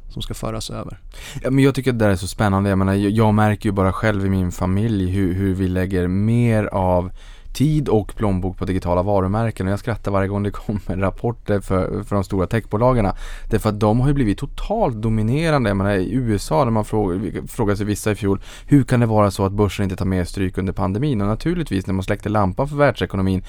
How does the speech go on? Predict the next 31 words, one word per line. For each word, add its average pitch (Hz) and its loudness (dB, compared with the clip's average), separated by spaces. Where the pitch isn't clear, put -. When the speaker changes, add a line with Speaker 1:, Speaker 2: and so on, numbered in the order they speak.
Speaker 2:
och - -2
vi 120 6
inte 104 0
visste 101 0
och 98 -2
vi 98 -2
famlade 98 2
i - 2
mörkret, 120 0
så 101 -12
tog 101 -2
allting 120 2
stryk 87 -2
och 98 0
då 98 -2
blir 110 -2
korrelationen 95 0
ett - -6
för 110 0
det 104 4
mesta. 95 0
Men 120 2
jag 120 4
menar, 117 4
vi 110 2
har 110 4
ju 160 4
en 160 -2
enorm, 151 2
eh, 104 0
eh, 64 -6